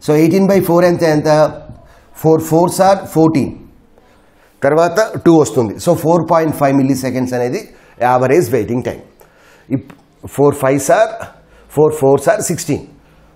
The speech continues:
యా, ఇప్పుడు మనం, ఆ, ప్రిమిటివ్ ప్రియారిటీ షెడ్యూలింగ్ యొక్క ప్రాబ్లం డిస్కస్ చేద్దాం. దీని యొక్క మేజర్ డ్రాబ్యాక్ ఏంటంటే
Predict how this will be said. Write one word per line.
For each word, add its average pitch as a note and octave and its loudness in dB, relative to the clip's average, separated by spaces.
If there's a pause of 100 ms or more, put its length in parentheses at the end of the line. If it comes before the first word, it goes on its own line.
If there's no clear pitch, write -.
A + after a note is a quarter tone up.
యా, G#2+ -4 (520)
ఇప్పుడు F#3 2
మనం, F#3 2 (320)
ఆ, B2 0 (240)
ప్రిమిటివ్ G#3+ 2
ప్రియారిటీ F#3 2
షెడ్యూలింగ్ D3+ 2
యొక్క C#3+ -2
ప్రాబ్లం B2 2
డిస్కస్ C#3 -2
చేద్దాం. E2 -10 (600)
దీని G#3+ 2
యొక్క G3+ 2
మేజర్ G3+ 2
డ్రాబ్యాక్ F3 2
ఏంటంటే C3+ 0